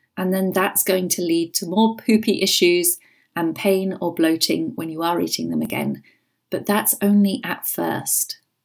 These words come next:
If you continue to eat all these foods that you've been avoiding for a long time, and you keep now eating them regularly, pushing through the challenging physical symptoms that might come up,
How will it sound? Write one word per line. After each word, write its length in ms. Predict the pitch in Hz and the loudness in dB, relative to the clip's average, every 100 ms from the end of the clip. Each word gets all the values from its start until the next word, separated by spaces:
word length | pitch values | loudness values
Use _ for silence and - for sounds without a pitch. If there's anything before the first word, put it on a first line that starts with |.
| _ _ _ _ _ | _ _ _ _ _
If 180 | 208 202 | -4 0
you 120 | 214 | -2
continue 680 | 208 220 202 - 220 220 220 | 2 2 2 2 6 8 8
to 220 | 214 202 | 4 2
eat 200 | 196 175 - | 2 2 6
all 240 | 185 196 | 8 8
these 500 | 202 190 185 - - - | 6 4 4 0 -2 -4
foods 340 | - 196 190 - | 6 6 6 2
that 100 | - | 0
you've 160 | 175 | -2
been 140 | - 175 | -2 -2
avoiding 480 | 165 180 175 170 165 | 0 0 2 -2 -4
for 140 | 170 | -4
a 60 | 165 | -2
long 200 | 165 165 | -4 -6
time, 440 | - - - - - _ | -4 -4 -4 -6 -10 _
and 200 | 180 180 | -2 0
you 160 | 165 175 | 0 -2
keep 360 | 170 208 170 180 | 0 0 0 -4
now 180 | 170 - | -4 -4
eating 360 | 175 - 175 | -2 -4 -4
them 200 | 165 160 | -8 -4
regularly, 760 | 175 196 - 180 - - - - _ _ _ _ - | -2 -2 0 -2 0 -2 -4 -8 _ _ _ _ 0
pushing 360 | 233 247 220 | 0 6 4
through 260 | 214 208 202 | 4 2 2
the 80 | 196 | 0
challenging 680 | - 196 196 185 180 170 | -4 -4 -4 -4 -6 -8
physical 440 | 151 190 185 - 175 | -2 0 0 -2 0
symptoms 600 | - 180 - 170 165 - | 0 0 -2 -4 -4 -4
that 140 | - | -4
might 260 | 175 170 - | -4 -4 -6
come 240 | - 180 | -6 -2
up, 340 | 185 - _ | -2 -4 _